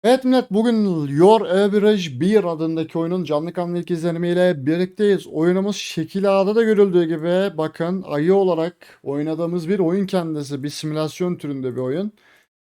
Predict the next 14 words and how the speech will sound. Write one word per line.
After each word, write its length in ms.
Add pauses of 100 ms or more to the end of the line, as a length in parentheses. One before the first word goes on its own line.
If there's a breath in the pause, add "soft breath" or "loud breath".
(200)
Ee, 40 (480)
burada 340
da 240 (240)
gösterdiği 760
ve 100
yazdığı 460
üzere 640 (500)
bir 220 (480)
ayıyı 340
kontrol 500
ederek 600
sinsi 480
ayı 160
olacağız. 680